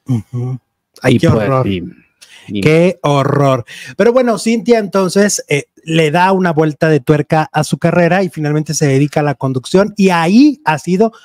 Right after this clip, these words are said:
Speaker 1: una triunfadora. Le ha ido muy bien. Como conductora es una de las mejores de Televisa. Yo creo que podría ir y ver a, a su maestro y decirle, "Permisa".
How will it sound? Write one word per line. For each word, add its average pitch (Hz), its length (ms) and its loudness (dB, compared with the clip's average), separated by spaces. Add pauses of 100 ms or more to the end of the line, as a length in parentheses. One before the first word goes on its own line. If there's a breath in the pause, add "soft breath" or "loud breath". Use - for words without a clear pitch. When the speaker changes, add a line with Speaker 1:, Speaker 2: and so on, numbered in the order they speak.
(140 loud breath)
Speaker 1:
una 156 180 0
triunfadora. 131 600 -2 (680)
Le 135 100 0
ha 143 60 -2
ido 226 220 4
muy 131 200 -4
bien. 131 380 -2
Como 135 240 -2
conductora 170 560 0
es 160 100 -2
una 165 140 0
de 160 60 -2
las 139 120 -2
mejores 156 380 -2
de 147 100 -2
Televisa. 123 560 -4 (320 loud breath)
Yo 156 100 2
creo 160 120 -2
que 175 100 0
podría 147 400 0
ir 151 140 2
y 160 160 2
ver 143 160 0
a, 135 320 -2
a 123 40 -2
su 127 140 -8
maestro 135 460 0
y 147 60 0
decirle, 139 480 -4 (800)
"Permisa". 147 760 -4